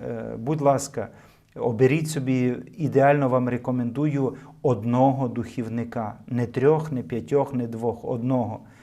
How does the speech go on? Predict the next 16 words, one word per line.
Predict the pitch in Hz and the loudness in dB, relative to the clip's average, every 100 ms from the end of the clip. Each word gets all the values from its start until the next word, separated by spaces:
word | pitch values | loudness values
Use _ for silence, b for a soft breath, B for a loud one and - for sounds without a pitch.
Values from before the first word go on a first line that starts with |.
| B - | B -14
священника, | - 127 - 127 110 107 110 - - - - _ _ _ _ _ _ - - | -4 -4 -2 -4 -4 -8 -10 -12 -12 -12 -20 _ _ _ _ _ _ -16 -8
з | 107 | -4
яким | 120 160 170 160 - | -2 0 -2 -2 -4
ви | 117 139 | 2 2
двоє | 117 101 104 104 107 143 165 B B B | 2 -4 -4 -4 -4 -8 -8 B B B
зможете, | 117 117 131 151 156 147 | -8 -2 -2 -2 -4 -2
е, | 127 - 127 117 110 113 | -2 -2 -4 -4 -6 -4
розмірковувати | 120 123 110 123 110 - 151 151 131 120 | -4 -4 -2 -4 -4 -2 0 0 -2 -2
і | 117 117 | -2 -2
о-, | 120 120 | -2 -4
о-, | - | -4
обговорювати | 123 - 120 110 120 143 151 131 123 131 117 B B | -4 -4 -4 -2 4 4 4 0 -2 -4 -8 B B
спільні | - - 147 151 139 | -12 -4 -2 0 0
питання | - 123 131 143 156 135 | -2 -4 -2 0 0 0
духовного | 107 113 - 123 127 131 123 | -4 -6 -4 -4 -2 -4 -4
життя. | 110 120 - 123 | -6 -10 -8 -8